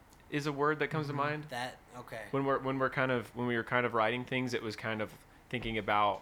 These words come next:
Speaker 1: maybe, like, high school times and maybe, like, romances in high school slash,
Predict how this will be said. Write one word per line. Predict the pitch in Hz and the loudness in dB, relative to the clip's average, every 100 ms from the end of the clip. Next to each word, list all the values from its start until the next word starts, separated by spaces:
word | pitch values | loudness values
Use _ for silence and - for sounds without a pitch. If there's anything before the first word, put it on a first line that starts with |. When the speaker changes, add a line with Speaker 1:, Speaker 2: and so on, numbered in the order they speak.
| - | -2
Speaker 1:
maybe, | 117 107 104 | -2 0 0
like, | 98 92 | 0 -2
high | 120 117 | 2 2
school | - 117 | 0 -4
times | - 113 107 107 104 113 | 0 2 2 2 0 0
and | |
maybe, | 113 113 | 0 2
like, | 104 98 - - - - - | 0 -2 -10 -20 -20 -14 0
romances | 127 131 123 123 123 117 | 2 4 2 2 0 -2
in | |
high | 120 143 | 0 0
school | 139 - 131 127 | 0 0 0 2
slash, | 120 123 117 110 - | 2 4 4 2 -4